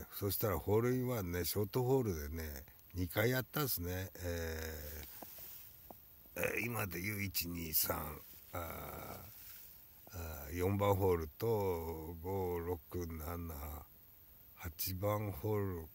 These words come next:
九番ホ-、あー、あー、七番ホールか。ね。で、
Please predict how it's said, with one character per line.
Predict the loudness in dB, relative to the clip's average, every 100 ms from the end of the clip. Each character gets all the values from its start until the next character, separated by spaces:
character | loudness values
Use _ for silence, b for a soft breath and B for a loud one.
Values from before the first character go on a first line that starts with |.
| -14
九 | 0 2
番 | 4 4
ホ-、 | 4 0 -4 -4
あ | 0 2 2 -2 -6 -10 -12 B B B B -6
ー、 | -6 -4 -4
あ |
ー、 | 0
七 | 4 4
番 | 6 4
ホ | 4 2
ー |
ル | 0
か。 | -8 -10 -12 -12 -6
ね。 | -4 -4
で、 | 0 0 0